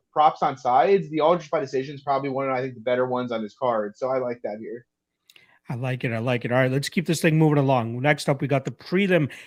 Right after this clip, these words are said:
Speaker 2: headliner between Matt Semelsberger and A J Fletcher. Uh, in terms of odds, we got plus, uh, one sixty on Fletcher, minus one ninety on Semelsberger. A ton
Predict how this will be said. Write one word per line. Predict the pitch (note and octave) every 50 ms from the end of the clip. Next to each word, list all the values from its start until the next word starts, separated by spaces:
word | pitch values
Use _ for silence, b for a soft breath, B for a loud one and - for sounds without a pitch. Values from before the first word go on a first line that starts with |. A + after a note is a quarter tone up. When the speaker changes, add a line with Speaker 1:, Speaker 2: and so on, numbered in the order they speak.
| B B B
Speaker 2:
headliner | - - E3+ D3 D#3+ D3 C3+ B2 C3 B2+
between | A#2+ D3 B2+ - - C3 A#2+
Matt | B2+ C3+ D3 D3+
Semelsberger | - - - C#3+ C#3+ C#3+ B2+ A#2 - C3+ C3+ C3 C#3 C3+ B2+ B B B B -
and | A#2 B2+
A | - F#3 D3+ D#3+ D#3
J | - C3 B2 C3
Fletcher. | B2+ - D3 C#3 C3 - - C#3 C3+ C3 B2 B B B B B -
Uh, | - B2+ B2 A#2+ A#2+ B2+ C3+
in | C3 C3
terms | - D#3+ D#3+ D3 C3
of | B2+
odds, | C#3+ C#3 C#3+ C3 C#3
we | B2+
got | C#3 B2 B2 -
plus, | - - - D3+ D3 C#3+ - - - - -
uh, | D#3 C3+ B2+
one | B2 B2 C#3+ D3 D3+
sixty | C#3+ - - E3 D3 - - D3+ C#3+
on | C#3 C#3
Fletcher, | C3+ - C#3+ C3+ C3+ - - C#3
minus | C3 C3 C3+ C#3 C3+ B2+ -
one | C3 A#2+ A#2+
ninety | B2+ C3 C#3 C#3 C3 B2+ B2 B B B B B B
on | B2+ A#2+ B2
Semelsberger. | A2+ - - C#3+ D#3 E3+ E3 C3+ A#2 B2 C3 B2+ B2 B2 A#2+ A#2+ A#2 b b b b b b b b _
A | - A#2 B2+
ton | - - - - - - D#3 E3+ F3+ F3+ E3 C#3+ B2+ A2